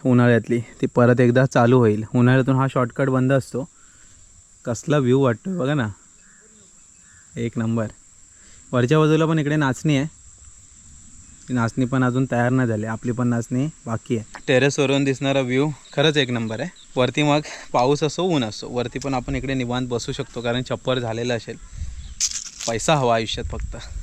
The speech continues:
गोष्टी सगळ्या होतात. तर त्याचा जुगाड वगैरे झाला तर आपण यावर्षी सगळं करू, otherwise घाईघाई करायची नाही आहे.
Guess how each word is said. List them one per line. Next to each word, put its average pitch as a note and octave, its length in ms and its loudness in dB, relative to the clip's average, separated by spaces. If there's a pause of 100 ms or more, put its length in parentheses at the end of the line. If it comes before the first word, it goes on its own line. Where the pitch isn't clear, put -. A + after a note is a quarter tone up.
(300)
गोष्टी B2+ 280 -6
सगळ्या B2+ 260 2
होतात. B2 240 -2 (600)
तर A#2+ 160 -6
त्याचा C3+ 320 0
जुगाड D3 320 2
वगैरे D3+ 280 2
झाला C#3+ 240 0
तर C#3+ 120 -2
आपण C#3 200 -2
यावर्षी C3+ 380 -2
सगळं C3+ 220 -2
करू, B2 320 0
otherwise C3 480 0
घाईघाई C3+ 420 2
करायची B2+ 400 0
नाही C3 180 -2
आहे. B2+ 80 -10